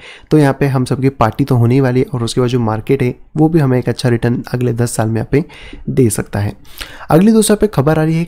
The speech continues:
Kyber नेटवर्क की तरफ से। अगर आपके पास केएनसी कॉइन है या फिर आप केएनसी के अंदर ट्रेड कर रहे हो तो दोस्तों Kyber नेटवर्क ने यहाँ पर अपनी डेट फिक्स कर दी है जब वो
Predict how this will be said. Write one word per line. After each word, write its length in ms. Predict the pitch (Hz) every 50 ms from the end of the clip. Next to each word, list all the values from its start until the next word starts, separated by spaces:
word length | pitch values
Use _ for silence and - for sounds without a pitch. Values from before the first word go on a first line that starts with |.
| - -
Kyber 260 | 123 123 127 139 143
नेटवर्क 420 | 139 123 113 104 104 - 147 147 147
की 60 | -
तरफ 180 | - - 147 139
से। 120 | - -
अगर 260 | 160 - 123 113 123 123
आपके 220 | 123 - - 135
पास 80 | 123 -
केएनसी 420 | - 123 117 113 113 - - 120
कॉइन 340 | 117 - 117 113 123 131 139
है 40 | 143
या 80 | 135 120
फिर 180 | - - 131
आप 100 | 127 - -
केएनसी 280 | - 120 117 - - 123
के 60 | 120
अंदर 160 | 117 113 110 - -
ट्रेड 200 | 160 190 208 -
कर 140 | - 131
रहे 100 | 113 117
हो 80 | 117 135 - - - - -
तो 60 | -
दोस्तों 280 | 165 180 185 - - 214 - -
Kyber 240 | 139 139 147 180 190
नेटवर्क 320 | 185 165 151 - 170 165
ने 80 | 165 165
यहाँ 140 | 151 131 131
पर 120 | - 151
अपनी 160 | 147 - 160 151
डेट 280 | 135 - 139 139 139 - -
फिक्स 240 | - - - - -
कर 140 | - 151 139
दी 60 | 139
है 60 | 143
जब 180 | 135 139 127 120
वो 160 | 135 139 -